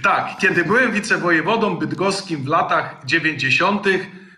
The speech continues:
mówię, co oni w tej Warszawie na Wiejskiej wymyślają i przy-, każą nam to realizować.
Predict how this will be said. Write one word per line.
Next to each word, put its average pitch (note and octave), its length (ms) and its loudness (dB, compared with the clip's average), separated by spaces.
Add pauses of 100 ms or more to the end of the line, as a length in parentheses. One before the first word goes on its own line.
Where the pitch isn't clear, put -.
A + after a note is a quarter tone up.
mówię, E3 300 2
co E4 360 0
oni B3 340 2
w - 100 -2
tej G3 200 0
Warszawie G#3 580 0
na D#3 180 0
Wiejskiej F3 520 -4
wymyślają F3 920 0
i D#3+ 180 -2
przy-, - 300 -6
każą G3 360 2
nam F3 220 2
to F3+ 120 0
realizować. D#3 800 -2